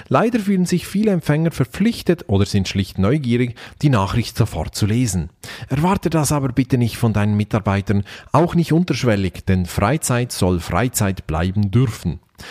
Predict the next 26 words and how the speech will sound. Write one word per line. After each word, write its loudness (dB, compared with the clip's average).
Verzichte 0
besonders 0
darauf, 0
schlechte 0
oder -2
aufwühlende 0
Nachrichten -2
außerhalb 0
der 0
Bürozeiten 0
zu -2
verschicken. -4
Versuche 0
dich 0
in 4
dein 0
Gegenüber 0
zu -2
versetzen 0
und 0
gebe 4
nicht -2
den 2
Elefanten 0
im 0
Porzellanladen. -2